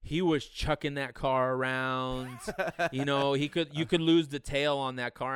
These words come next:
Speaker 1: I remember at, at, uh, Adams Motorsport Park
Speaker 2: Uh-huh.
Speaker 1: in the back where it
Speaker 2: Uh-huh.
Speaker 1: kinda does it like a, a mini S.
Speaker 2: S curve? Yeah,
Speaker 1: Yeah.
Speaker 2: yeah, chicane.
Speaker 1: I would take that chicane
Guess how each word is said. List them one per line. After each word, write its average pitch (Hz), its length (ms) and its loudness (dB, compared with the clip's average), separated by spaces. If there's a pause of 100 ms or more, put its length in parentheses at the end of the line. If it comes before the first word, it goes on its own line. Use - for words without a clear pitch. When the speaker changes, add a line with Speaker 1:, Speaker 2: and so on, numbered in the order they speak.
(120)
Speaker 1:
I - 20 -4
remember 156 400 -2
at, 120 240 -4
at, 117 200 -6
uh, 104 420 -6 (180)
Adams 135 300 -6
Motorsport 127 520 -10
Park 147 560 -4
Speaker 2:
Uh-huh. 107 320 -8
Speaker 1:
in 143 160 -6
the 117 80 -6
back 127 600 -2
where 120 260 0
it 110 60 -6
Speaker 2:
Uh-huh. 90 120 -8
Speaker 1:
kinda 135 200 -4
does 127 260 -2
it 123 60 -8
like 117 160 -8
a, 113 200 -4
a 127 60 -12
mini 143 360 -4
S. 160 40 -8
Speaker 2:
S 185 180 -2
curve? 139 280 -6
Yeah, 127 360 0
Speaker 1:
Yeah. 107 100 -6
Speaker 2:
yeah, 101 40 -10
chicane. 110 320 -12
Speaker 1:
I 151 140 0
would 180 220 0
take 170 320 -6
that 139 300 -2
chicane 127 760 -8